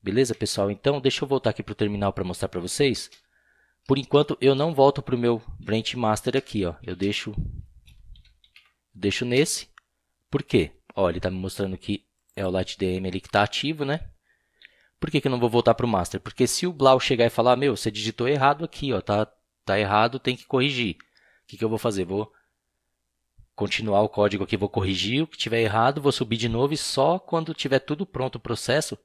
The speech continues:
é que eu faço o merge com o meu Master e volto tudo pro Master e atualizo o código do Blau pra cá, certo?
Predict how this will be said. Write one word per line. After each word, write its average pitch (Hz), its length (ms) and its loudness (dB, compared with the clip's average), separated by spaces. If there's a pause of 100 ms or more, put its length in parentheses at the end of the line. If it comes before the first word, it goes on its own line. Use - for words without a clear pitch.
é - 100 -6
que - 100 -2
eu 120 60 0
faço 117 300 0
o - 20 -4
merge 117 260 -2
com - 100 -12
o - 20 -8
meu 139 120 0
Master 147 360 2
e 151 40 -2
volto 139 260 0
tudo 120 200 -4
pro 139 140 -2
Master 131 400 -2 (400)
e 123 100 0
atualizo 135 460 4
o - 20 -8
código 131 320 2
do 135 100 2
Blau 127 200 2
pra 147 140 0
cá, - 340 -4 (480)
certo? - 400 -2